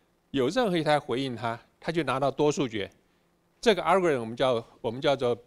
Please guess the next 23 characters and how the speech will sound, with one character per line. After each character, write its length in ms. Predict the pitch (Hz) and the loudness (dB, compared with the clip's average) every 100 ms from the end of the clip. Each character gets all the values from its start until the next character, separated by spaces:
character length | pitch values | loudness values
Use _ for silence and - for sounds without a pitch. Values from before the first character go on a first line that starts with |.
| _ | _
呃， 120 | 120 | -12
Parsec 520 | - 165 165 131 - 110 | -4 -2 0 -2 -6 -6
的 140 | 110 | -6
运 200 | 123 127 | -6 -8
算 220 | 110 113 | -4 -4
法， 240 | 92 80 - _ _ _ _ _ | -6 -14 -14 _ _ _ _ _
啊， 160 | - 98 - | -14 -14 -14
那 100 | - | -12
个 60 | 120 | -12
Parsec 320 | - 139 110 | -6 -6 -6
的 40 | 113 | -8
运 120 | 107 | -10
算 120 | 117 | -10
法 140 | - | -12
在 160 | 95 120 | -8 -6
这 80 | 107 | -6
database 440 | - 113 107 95 | -2 -2 -2 -6
底 120 | 101 85 | -8 -10
下， 160 | 117 | -10
它 180 | - 147 | -2 0
有 160 | 117 98 | 0 -2
一 20 | |
个， 160 | 117 | -2